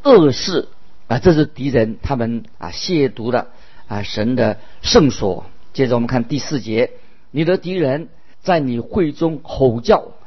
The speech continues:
他们竖了自己的旗为记号。”听众朋友，那个时候发生了什么事啊？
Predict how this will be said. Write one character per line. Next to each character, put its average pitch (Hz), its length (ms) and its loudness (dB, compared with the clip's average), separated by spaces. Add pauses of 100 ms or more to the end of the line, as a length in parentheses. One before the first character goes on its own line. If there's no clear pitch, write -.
(240)
他 175 140 4
们 165 140 4
竖 160 460 2 (260)
了 127 200 6
自 175 280 -4
己 113 200 -4
的 117 320 0 (200)
旗 - 600 0 (300)
为 113 220 2
记 135 280 -6
号。” - 340 -2 (340)
听 143 100 -2
众 135 120 2
朋 131 100 2
友， 113 260 2 (280)
那 160 100 0
个 135 80 -2
时 147 100 4
候 139 80 6
发 143 200 2
生 139 120 -2
了 123 80 0
什 107 140 -6
么 113 80 -4
事 110 180 -4
啊？ 78 220 0